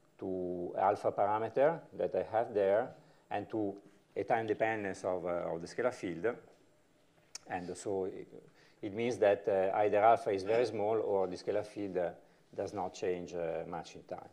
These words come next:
Okay, so we have, uh, several constraints also coming from there. Let me, okay. Very good. So we have to, uh, accommodate, uh, these two situations. We would like to change, uh, gravity on large scales. We will see also, we would like to do it, uh, to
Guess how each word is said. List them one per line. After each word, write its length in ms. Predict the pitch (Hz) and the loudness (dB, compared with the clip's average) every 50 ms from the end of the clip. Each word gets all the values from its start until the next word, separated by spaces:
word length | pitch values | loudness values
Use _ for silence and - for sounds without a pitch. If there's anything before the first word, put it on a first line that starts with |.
| - _ _ - | -20 _ _ -18
Okay, 160 | - - - - - _ _ | -16 -16 -16 -18 -20 _ _
so 140 | - - | -14 -12
we 140 | 87 85 90 | -10 -8 -4
have, 180 | 92 90 87 85 | -4 -4 -4 -4
uh, 140 | 82 82 - | -4 -6 -8
several 320 | - 92 82 82 80 80 | -10 -10 -10 -10 -10 -10
constraints 520 | - - - - - - - - - - - - | -12 -16 -18 -14 -14 -14 -14 -14 -18 -18 -16 -16
also 140 | - - - - | -16 -18 -18 -18
coming 160 | - 85 85 85 - | -16 -16 -16 -16 -18
from 100 | - - - | -20 -18 -18
there. 100 | - - - - _ _ _ _ _ _ _ _ _ _ - | -18 -20 -20 -20 _ _ _ _ _ _ _ _ _ _ -8
Let 220 | - 85 - - | -8 -8 -8 -10
me, 100 | 92 - - | -12 -10 -8
okay. 220 | - - - - - - _ _ _ _ _ - - - - - - - - - - - - | -8 -8 -8 -12 -16 -18 _ _ _ _ _ -16 -16 -16 -18 -20 -20 -20 -20 -20 -20 4 8
Very 160 | 135 147 147 | 10 10 10
good. 280 | 139 117 101 98 95 101 - - | 10 6 4 4 2 -2 -8 -2
So 360 | - - 180 151 120 101 - - - - - _ | 6 10 12 12 12 10 8 0 -8 -20 -10 _
we 140 | - 135 147 | 2 2 4
have 320 | 135 165 175 190 180 - | 8 10 10 10 10 6
to, 280 | - 165 151 139 131 117 | 4 6 8 8 6 6
uh, 520 | - 117 113 113 110 110 110 107 107 107 110 | 4 6 6 8 8 8 8 8 8 6 4
accommodate, 640 | 110 - - 156 143 151 147 127 131 139 156 - - | 2 2 2 4 4 6 8 10 10 10 10 8 6
uh, 80 | 135 117 | 4 4
these 180 | 113 117 110 | 4 2 -2
two 140 | - 135 127 | -2 -2 -2
situations. 580 | - 127 110 - 165 180 175 - 131 117 104 - | -2 -2 2 4 6 6 6 4 0 -2 -2 0
We 120 | 120 120 | 0 0
would 120 | 117 123 120 | 2 4 6
like 240 | 139 147 160 156 | 8 8 8 6
to 80 | - 131 | 2 -2
change, 460 | - - - 135 131 131 131 117 113 | -2 2 4 4 6 4 4 4 4
uh, 100 | 107 104 | 4 6
gravity 380 | 104 120 120 123 117 113 - 117 | 8 10 10 10 8 6 2 0
on 100 | 104 104 | 4 6
large 160 | 104 107 107 | 6 6 4
scales. 540 | - - - 131 139 156 175 160 - - - - - - - - _ - | 4 2 2 4 4 4 4 2 -2 -8 -10 -16 -20 -20 -20 -20 _ -4
We 120 | 110 107 | -2 0
will 100 | 110 117 | 0 0
see 400 | 113 - - 131 131 131 127 113 | 0 0 0 0 2 4 6 6
also, 500 | 110 117 113 - - 110 101 98 95 - - - - - - - - 101 | 6 6 4 4 2 4 4 4 4 0 -2 -10 -20 -20 -20 -18 -12 -8
we 80 | 104 101 | -4 -2
would 140 | 101 107 | 4 6
like 160 | 113 113 117 - | 6 6 6 4
to 60 | 117 | 2
do 140 | 113 127 139 | 2 4 4
it, 140 | 139 135 - 113 | 4 4 2 0
uh, 40 | 98 - | -2 -2
to 280 | - 101 95 95 90 90 | -4 -4 -4 -4 -4 -6